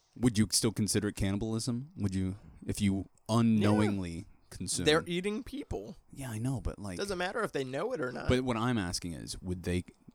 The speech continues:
Speaker 1: would you consider that person then from there on a cannibal?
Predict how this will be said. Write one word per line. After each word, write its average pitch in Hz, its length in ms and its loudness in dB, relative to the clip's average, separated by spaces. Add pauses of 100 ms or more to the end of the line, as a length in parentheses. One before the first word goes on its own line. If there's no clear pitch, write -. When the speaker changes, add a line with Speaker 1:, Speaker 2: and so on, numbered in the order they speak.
(180)
Speaker 1:
would 90 240 -4 (180)
you 104 200 4
consider 87 480 0
that 76 260 -4
person 73 380 0 (100)
then 82 320 -4
from 76 220 -6
there 71 240 -6
on 60 240 -10 (120)
a - 60 -10
cannibal? - 400 -6